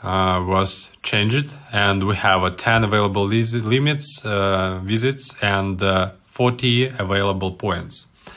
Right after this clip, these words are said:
And also we can redeem the points, for example, twenty from the card. And so right now we have, uh,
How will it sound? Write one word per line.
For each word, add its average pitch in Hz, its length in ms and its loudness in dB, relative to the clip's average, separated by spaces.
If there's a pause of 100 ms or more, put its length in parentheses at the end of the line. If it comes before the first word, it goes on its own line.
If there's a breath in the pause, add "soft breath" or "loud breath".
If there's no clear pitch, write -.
(360 loud breath)
And 101 120 2
also 160 280 2
we 120 140 2
can 117 320 0
redeem 107 440 0
the 95 80 -2
points, - 720 -4 (460)
for - 140 -10
example, 92 600 -8 (180)
twenty 117 480 -6 (1800)
from 95 240 -8
the 92 100 -8
card. 101 400 -4 (3000 soft breath)
And 101 200 -2
so 95 400 0 (760)
right 135 260 4
now 160 200 6
we 117 160 2
have, 98 420 2
uh, 92 280 4